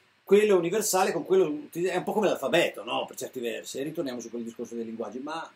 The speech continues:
non è di questo che volevo parlarvi oggi. Comunque, intanto vi ringrazio tantissimo per, eh, appunto, per, appunto, ripeto, per seguirmi così.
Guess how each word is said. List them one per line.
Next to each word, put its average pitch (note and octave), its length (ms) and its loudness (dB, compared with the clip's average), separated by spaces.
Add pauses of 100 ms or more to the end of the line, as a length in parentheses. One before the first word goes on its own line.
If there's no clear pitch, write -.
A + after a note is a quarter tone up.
non D#3+ 220 -10
è D3+ 60 -8
di B2+ 100 -10
questo B2 220 -12
che A2+ 100 -16
volevo G2 240 -12
parlarvi F#2+ 360 -20
oggi. - 280 -20 (760)
Comunque, B2+ 260 -4
intanto E3+ 260 2
vi D3+ 120 -2
ringrazio C3+ 340 -6
tantissimo A2+ 720 -8 (800)
per, A#2 340 -2
eh, G2+ 360 -8
appunto, G2+ 380 -8
per, - 180 -12 (400)
appunto, - 380 -18 (180)
ripeto, G#2 320 -8
per G#2+ 120 -14
seguirmi A#2+ 400 -6
così. E3 480 -2